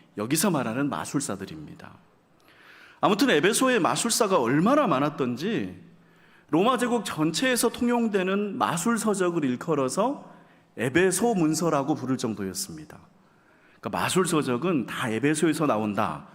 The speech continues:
이렇게 알려진 거죠. 서양 문화권에서는 이 에베소의 지독한 마술 사랑이 널리 알려져 있는 편인데요.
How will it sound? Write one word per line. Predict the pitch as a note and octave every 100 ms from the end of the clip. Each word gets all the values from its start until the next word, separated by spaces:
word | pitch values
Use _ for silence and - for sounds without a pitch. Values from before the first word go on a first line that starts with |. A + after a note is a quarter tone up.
| -
이렇게 | D4+ G4 C#3+
알려진 | A2+ B2 B2+
거죠. | F#2 E2+ F2 E2+ F2 G2 _ _ _ _ _ _ - - - - _
서양 | - A3+ A#3+ B3+
문화권에서는 | A3+ G#3+ G#3+ F3+ D#3+ D#3 F3 F3 A2 G2 F#2+
이 | C#3+ B2+
에베소의 | G#2+ D#3+ G3+ A3+ G3+ G3 F#3+
지독한 | - F3 E3+ G#3 F3+
마술 | A#2 B2 F3+ E3+
사랑이 | E3+ C#3+ C#3+ D3
널리 | A2+ A2 C#3+ F#3
알려져 | B2+ A#2 C#3+ E3
있는 | C3 B2
편인데요. | A#2+ E3+ D#3+ G2 G2+ C#3+